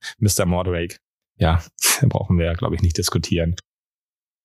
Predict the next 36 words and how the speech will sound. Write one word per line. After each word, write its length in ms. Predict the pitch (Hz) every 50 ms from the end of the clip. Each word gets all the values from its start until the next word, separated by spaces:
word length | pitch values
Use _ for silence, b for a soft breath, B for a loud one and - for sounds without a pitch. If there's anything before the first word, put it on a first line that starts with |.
| _ _ _ _ _ _ - -
Das 140 | - 82 98
ist 160 | 92 85 -
einfach 280 | - 90 85 - 90 -
mein 240 | 95 87 85 85 87 85
Standard-Pick 560 | - - 92 87 87 82 80 - - - -
und 80 | 98 87
der 100 | 90 85
Tisch 180 | - - 98
sieht 140 | - 110 -
auch 80 | 101 92
schon 120 | - 101
wieder 80 | 92 92
ganz 180 | 90 87 87
gut 180 | - - 95 -
danach 280 | 98 85 87 87 85 -
aus. 380 | 95 90 87 87 - - - -
Bisschen 220 | - 90 - 101
dann 100 | 95 90
das 140 | 92 85 -
Side-Blocking 480 | - 92 87 - - 85 82 92 85
auch 100 | 85 82
in 80 | - 90
der 80 | 87 87
Mitte, 380 | 87 87 - 98 90 85 82 -
da 100 | - 87
kann 200 | - - 90 87
man 160 | 87 87 87
dann, 140 | 85 85 87
glaub 200 | 85 85 85 87
ich, 120 | 87 90
auch 100 | 90 -
ganz 180 | - 92 87 -
guten 200 | - - - 98
Clan 240 | - - - 92
Jump 180 | 87 90 - -
ansetzen. 500 | 90 90 87 90 85 - - 107 85 78